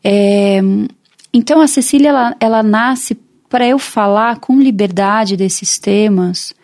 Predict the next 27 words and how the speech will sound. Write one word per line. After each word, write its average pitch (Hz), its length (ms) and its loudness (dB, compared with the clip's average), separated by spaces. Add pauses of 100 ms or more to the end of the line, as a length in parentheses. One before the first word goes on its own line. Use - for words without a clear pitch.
(440)
porque 254 240 -2
tem 277 140 2
muita 262 460 4
coisa 220 640 0
do 175 140 -6
li-, 196 160 -4
porque - 280 -8
a 233 120 -6
poesia, 262 440 0
ela 285 120 0
tem 277 120 -2
uma 254 140 4
coisa 262 260 -2
complexa 220 760 -2
n-, 185 200 -4 (100)
nesse 202 340 -2
sentido 185 280 -4
de - 80 -4
quem 214 240 -2
escreve, 170 600 -4 (240)
né? 202 180 -2
Quando 240 160 -4
a 269 40 0
gente 262 140 0
tá 214 120 -2
numa 190 160 0
ficção, 185 720 -4